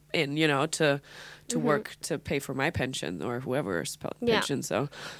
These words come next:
Speaker 1: there's a huge, like, tidal wave of effects that this is gonna have.
Speaker 2: Yeah.
Speaker 1: Um, so just live in the moment. Like, don't go to dinner and marry, marry, you know?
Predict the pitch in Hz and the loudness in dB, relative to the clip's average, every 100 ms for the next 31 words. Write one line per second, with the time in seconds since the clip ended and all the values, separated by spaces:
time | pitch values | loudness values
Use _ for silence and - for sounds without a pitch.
0 | - 226 226 - 220 208 170 - 151 - | 0 2 2 2 4 4 2 0 -2 0
1 | 147 139 127 127 113 104 - - - - | 0 2 2 0 0 -4 -6 -8 -8 -4
2 | - - - - 127 - - - 147 85 | -6 -6 -8 -8 -8 -10 -10 -8 -6 -6
3 | - - - - 202 - - 80 - 151 | -8 -12 -16 -8 -8 -8 -4 -2 -2 -4
4 | - 170 170 196 190 185 185 190 190 190 | -4 -4 -2 0 0 0 0 0 -2 -2
5 | - 170 - - - 175 - 175 170 170 | -6 -6 -8 -14 -6 -6 -4 -4 -4 -4
6 | 175 175 165 165 156 _ _ _ _ _ | -2 0 0 -4 -8 _ _ _ _ _
7 | _ - 170 170 170 170 170 120 135 160 | _ -6 -2 0 0 0 0 -2 -2 -6